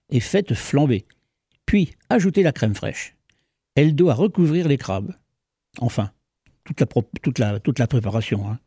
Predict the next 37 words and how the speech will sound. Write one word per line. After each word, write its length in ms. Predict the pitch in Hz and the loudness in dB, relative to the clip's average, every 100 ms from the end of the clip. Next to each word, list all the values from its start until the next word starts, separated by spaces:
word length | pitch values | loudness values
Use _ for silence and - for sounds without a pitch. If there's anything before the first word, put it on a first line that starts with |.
| _ _ - - _ _ - | _ _ -20 -20 _ _ 0
Laissez 300 | 170 - 214 | 2 4 2
cuire 240 | - 175 | 2 0
cinq 160 | - 196 | 2 2
minutes 260 | 185 202 175 | 4 4 2
à 60 | |
feu 180 | - 131 | 2 2
doux, 240 | 120 202 - _ _ _ _ - | 2 0 -4 _ _ _ _ 0
hors 160 | 196 | 2
du 100 | 185 | 4
feu 300 | 202 - 220 | 2 4 4
et 80 | 160 | 4
à 60 | 156 | 2
couvert, 380 | - 123 147 135 | 2 2 2 4
laissez 280 | 180 - | 2 2
infuser 400 | 185 131 131 170 | 2 2 0 0
pendant 280 | 175 127 160 - | 0 0 -2 0
une 160 | 156 | 2
heure. 260 | 123 104 - _ _ - _ _ _ _ _ | 2 0 -8 _ _ -20 _ _ _ _ _
Au 80 | 135 | 2
bout 140 | 160 214 | 2 4
d'une 180 | 208 | 4
heure, 320 | 139 107 107 _ _ - | 4 0 -4 _ _ -2
portez 240 | 151 - | 0 2
de 100 | 175 | 2
nouveau 380 | 139 156 156 165 | 4 4 4 2
à 140 | - 127 | 2 2
ébullition 560 | 123 139 127 - 147 | 2 2 2 2 2
pendant 300 | 127 117 113 - | 2 0 0 0
une 160 | 185 | 2
à 80 | 160 | 2
deux 140 | 120 113 | 2 2
minutes 340 | 110 170 - _ - - _ - | 2 0 -4 _ -20 -20 _ 0
et 80 | 135 | 0
passez, 480 | - 202 185 147 - _ _ _ _ _ _ | 2 0 2 0 -2 _ _ _ _ _ _
euh, 340 | 127 123 123 117 | -2 0 0 -2
la 200 | 123 120 | -2 -2
sauce, 460 | 113 - 202 - - | -2 0 0 -2 -12